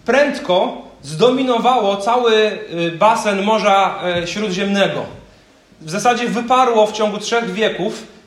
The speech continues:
pieczołowicie przez przynajmniej siedem, osiem wieków budowaną filozofię grecką. To było niezwykłe,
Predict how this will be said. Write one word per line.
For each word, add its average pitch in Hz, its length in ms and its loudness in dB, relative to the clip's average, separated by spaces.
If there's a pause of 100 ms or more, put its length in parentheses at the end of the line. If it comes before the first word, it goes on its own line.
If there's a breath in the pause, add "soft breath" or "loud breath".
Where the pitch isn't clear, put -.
(160)
pieczołowicie 220 960 0
przez 208 300 -6
przynajmniej 220 540 -2
siedem, 220 420 -2
osiem 208 320 -4
wieków 202 380 -4
budowaną 196 540 -2
filozofię 180 480 -6
grecką. 147 460 -10 (680 loud breath)
To 190 100 0
było 214 220 2
niezwykłe, 220 580 -2